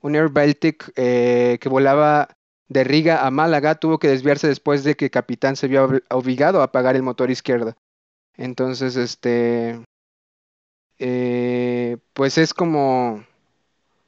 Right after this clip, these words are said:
La F A A acá dice que quiere que los operadores del A dos veinte cumplan con la última directiva de la F A A.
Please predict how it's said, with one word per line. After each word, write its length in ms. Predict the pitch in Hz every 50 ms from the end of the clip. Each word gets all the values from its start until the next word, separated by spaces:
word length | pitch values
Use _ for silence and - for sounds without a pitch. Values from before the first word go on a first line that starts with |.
| _ _
La 240 | - 143 139 139 151
F 160 | 160 - 185
A 60 | 175
A 220 | 170 170 165 165 165
acá 280 | 160 160 - - 165
dice 180 | 151 139 - 165
que 180 | - 147 -
quiere 300 | - - 160 156 170 165
que 220 | - - 147 139 131
los 180 | 131 131 -
operadores 560 | 147 131 - 131 131 131 131 139 143 151 156 147
del 180 | 147 139 139
A 120 | 139 139 139
dos 200 | 147 147 139 139
veinte 520 | 147 160 160 156 147 - - 156 170 190 _ _ _ _ _ _ _ _ _ _
cumplan 480 | - 180 226 226 - 220 185 156 143
con 200 | 131 - 143 139
la 100 | 135 135
última 320 | 139 147 139 - 156 147 143
directiva 420 | 139 139 135 - - 143 143 143
de 120 | 139 135
la 120 | 131 131 131
F 140 | 127 - 139
A 100 | 135
A. 40 | 135